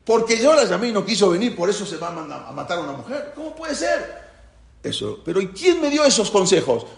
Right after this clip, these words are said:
"¿Cómo?". "Sus siete ministros". "Manden a traer a mis", los trajo a los siete ministros, a estos que están acá, y entonces los mandó a colgar a los siete ministros. Solamente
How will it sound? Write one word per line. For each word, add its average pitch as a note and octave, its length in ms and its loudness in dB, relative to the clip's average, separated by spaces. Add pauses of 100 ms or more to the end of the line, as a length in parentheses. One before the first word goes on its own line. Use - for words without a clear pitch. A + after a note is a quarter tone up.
(100)
"¿Cómo?". - 460 -6 (260)
"Sus F#2+ 180 -14
siete A#2+ 280 -4
ministros". F#3 480 -4 (140)
"Manden A#2 300 -6
a G#2 60 -12
traer F#2+ 240 -12
a F#2 40 -14
mis", F2+ 200 -20 (160)
los G2+ 180 -14
trajo A#2+ 280 -4
a - 20 -2
los G2 140 -10
siete A#2 200 -10 (160)
ministros, A2+ 340 -14
a G#2 60 -10
estos A#2 200 -14
que - 80 -20
están A2+ 180 -12
acá, D#3+ 380 -4 (1000)
y B2+ 120 0
entonces A#2 460 -2
los G2+ 200 -10
mandó G2 340 -10
a A2 100 -12
colgar G2 460 -8
a G#2 80 -14
los E2+ 160 -14
siete F#2+ 300 -12
ministros. E2 440 -16
Solamente C3+ 640 -8